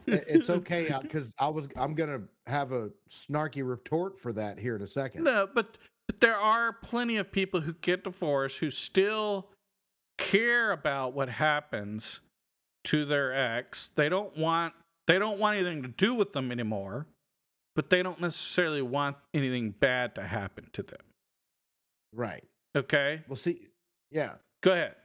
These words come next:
Speaker 1: I've been married twice.
Speaker 2: Yes.
Speaker 1: My first wife, I loved her.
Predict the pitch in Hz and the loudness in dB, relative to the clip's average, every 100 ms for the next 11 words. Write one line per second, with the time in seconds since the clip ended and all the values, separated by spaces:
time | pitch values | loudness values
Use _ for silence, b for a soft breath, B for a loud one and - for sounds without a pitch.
0 | _ _ _ _ _ _ _ _ _ _ | _ _ _ _ _ _ _ _ _ _
1 | _ _ - - _ - 143 170 170 160 | _ _ -20 -20 _ 10 10 8 2 2
2 | 151 127 135 110 - - - _ _ - | 0 -2 0 0 -2 -14 -20 _ _ 4
3 | 143 - - _ _ 101 98 131 139 - | 4 2 -16 _ _ -16 -4 -2 -2 -4
4 | 139 143 147 117 _ _ _ _ - 104 | -2 -2 -4 -8 _ _ _ _ -8 -4
5 | 113 127 131 127 139 135 | -2 -2 -4 -2 -2 -4